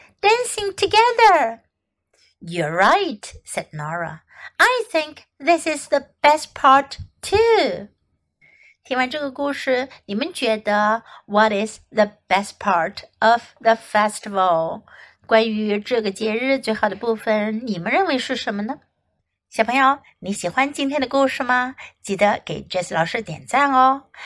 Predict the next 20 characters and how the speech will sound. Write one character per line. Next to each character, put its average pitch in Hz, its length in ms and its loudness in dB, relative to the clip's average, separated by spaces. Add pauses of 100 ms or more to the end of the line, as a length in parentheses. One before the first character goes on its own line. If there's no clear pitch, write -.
(120)
还 - 140 4
有， 220 180 6 (120)
别 160 160 -8
忘 175 160 -10
了 170 80 -10
下 214 260 2
载 190 180 -4
到 202 240 6
手 - 240 -2
机 269 220 -4
上 330 200 2
收 233 180 2
听， 220 340 -6
更 220 220 0
方 220 180 2
便 285 180 2
哦。 269 200 0 (580)
Thanks 190 300 0
for 214 180 4
listening. 208 640 -2